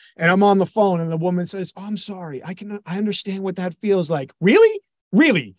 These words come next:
You understand what it feels like at three A M in San Antonio on two <laughs> hours of sleep and yesterday's close where I haven't had breakfast yet. I'm trying to get home to my wife.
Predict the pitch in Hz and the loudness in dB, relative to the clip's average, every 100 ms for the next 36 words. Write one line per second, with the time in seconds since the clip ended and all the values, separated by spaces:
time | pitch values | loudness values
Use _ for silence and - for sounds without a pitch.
0 | _ - 285 370 320 302 302 240 202 285 | _ 2 4 4 2 2 2 2 2 0
1 | 294 214 208 196 - 220 269 269 254 254 | -2 0 0 -2 -4 -2 0 2 0 0
2 | 233 190 254 240 220 196 233 277 254 165 | -2 -4 -4 -4 -4 -6 -8 -6 -4 -6
3 | 127 123 151 _ _ 208 202 180 277 339 | -6 -10 -12 _ _ 0 0 2 4 4
4 | 453 440 294 214 208 - 302 269 196 190 | 4 4 2 0 -4 -6 -6 -8 -6 -4
5 | 202 277 - 294 247 214 - 262 247 175 | -2 -4 -6 -4 -4 -4 -6 -2 -2 -2
6 | 190 269 302 294 269 262 240 202 320 - | -4 -2 -2 -4 -4 -4 -4 -4 -6 -6
7 | 226 226 208 202 185 240 240 226 233 226 | -10 -6 -6 -6 -6 -6 -6 -6 -4 -4
8 | 208 208 190 | -4 -4 -6